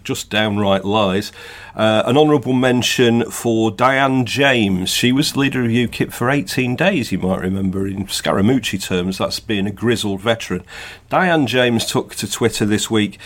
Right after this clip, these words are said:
uh, to allege that the Bank of England was keeping rates on hold to deflate sterling,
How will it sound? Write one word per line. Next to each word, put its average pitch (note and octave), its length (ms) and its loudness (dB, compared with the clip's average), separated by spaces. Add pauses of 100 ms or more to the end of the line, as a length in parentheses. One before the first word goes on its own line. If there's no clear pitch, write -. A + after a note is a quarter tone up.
(260)
uh, G2 280 2
to G#2 260 2
allege G#2+ 320 2
that F#2 80 -8
the F#2+ 100 -6
Bank C3+ 380 0
of A#2+ 100 4
England A#2 500 2
was G#2 200 0
keeping C3 560 -2
rates A2+ 340 2
on A2 140 0
hold G#2 380 0
to - 120 -6
deflate A#2+ 540 -2
sterling, A2 600 2